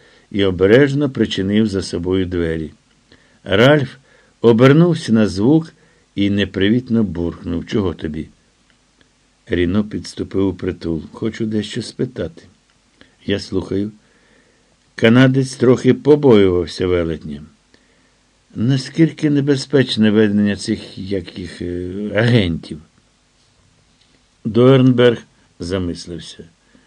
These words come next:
Він не очікував такого запитання. «Е, м, що ти маєш на увазі? Чи може дорослий мужик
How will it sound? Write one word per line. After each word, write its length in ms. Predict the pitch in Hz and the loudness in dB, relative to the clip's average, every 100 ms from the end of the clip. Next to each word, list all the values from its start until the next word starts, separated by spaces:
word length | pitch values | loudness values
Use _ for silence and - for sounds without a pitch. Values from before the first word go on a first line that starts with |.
| _ _ - | _ _ -8
Він 340 | 92 120 127 | 0 2 4
не 120 | 127 | 4
очікував 640 | 131 127 - 131 - 87 82 | 4 2 -4 -6 -6 -10 -10
такого 360 | 90 80 85 | -14 -10 -10
запитання. 760 | 78 80 - 82 78 71 71 71 _ _ _ _ _ - | -8 -12 -14 -14 -12 -12 -14 -16 _ _ _ _ _ -4
«Е, 580 | 110 113 113 110 104 104 | 2 4 6 4 2 -2
м, 440 | 110 117 120 123 | -6 -6 -6 -6
що 340 | 110 - - 185 | -6 -6 -2 0
ти 140 | 180 | 0
маєш 300 | 180 175 165 | 0 -2 -2
на 140 | 170 | 0
увазі? 440 | 151 107 98 82 85 - _ _ _ _ _ - | 2 2 0 -4 -12 -16 _ _ _ _ _ -8
Чи 180 | - | -2
може 380 | 110 123 135 110 | 2 4 4 2
дорослий 520 | 95 104 120 113 98 | 0 0 0 -2 -4
мужик 440 | 98 95 85 113 | -4 -4 -2 -2